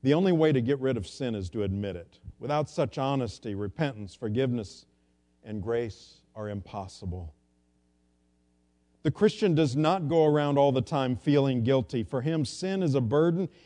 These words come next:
he can lay down, for he can admit it, repent, and be forgiven. It is the unfortunate creature who denies the existence of sin in general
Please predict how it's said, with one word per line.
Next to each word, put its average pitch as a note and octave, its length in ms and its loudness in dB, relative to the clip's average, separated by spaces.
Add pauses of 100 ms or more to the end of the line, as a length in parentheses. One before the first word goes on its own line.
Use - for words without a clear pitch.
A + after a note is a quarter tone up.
(100)
he G3 160 2
can F3+ 180 2
lay E3 260 4
down, D#3 560 2
for D3 160 2
he D3+ 120 4
can D3+ 180 0
admit C3 340 2
it, C3+ 140 2
repent, C#3 540 -2
and B2+ 120 -2
be B2+ 120 2
forgiven. A2+ 680 -2 (600)
It A#2+ 120 0
is A#2 160 2
the A2+ 140 0
unfortunate A#2+ 840 -4
creature B2 440 -4
who A2 140 2
denies A2+ 680 -2
the D#3+ 140 0
existence A#2 680 -4
of G#2 100 -6
sin C3 300 -6
in C3+ 140 0
general G#2+ 500 -4